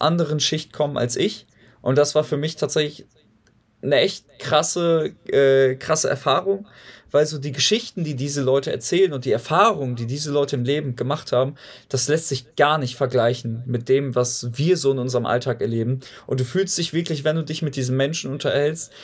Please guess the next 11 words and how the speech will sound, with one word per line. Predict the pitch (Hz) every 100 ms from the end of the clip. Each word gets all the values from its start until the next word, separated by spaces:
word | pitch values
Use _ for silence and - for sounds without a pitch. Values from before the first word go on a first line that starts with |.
| -
wie | 127 143 202 -
ein | 175 170
privilegiertes | - 175 151 143 135 123 156 170 160 -
Arschloch, | 127 135 - 110 117 - _ _ _ - - -
weil | 135
du | 143 147 143
auf | - -
einmal | 143 147
merkst, | 147 160 - -
du | 147
hast, | 151 -